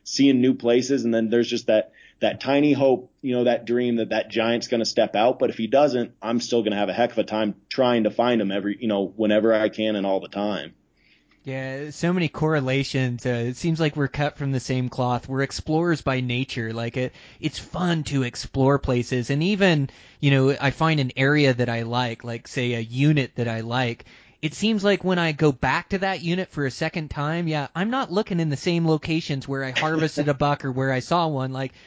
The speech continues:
Speaker 2: you know, I might look at if it was dynamite or whatever, but I'm looking at the next spots I can go, like you say,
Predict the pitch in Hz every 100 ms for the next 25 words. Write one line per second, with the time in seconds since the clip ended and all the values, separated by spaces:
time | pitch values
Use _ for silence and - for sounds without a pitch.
0 | - - 233 175 190 202 202 180 175 175
1 | 160 151 160 139 123 147 160 165 135 135
2 | 131 131 139 135 139 160 208 196 175 151
3 | - 131 135 160 - 143 127 - 127 127
4 | 127 131 127 143 151 147 160 147 139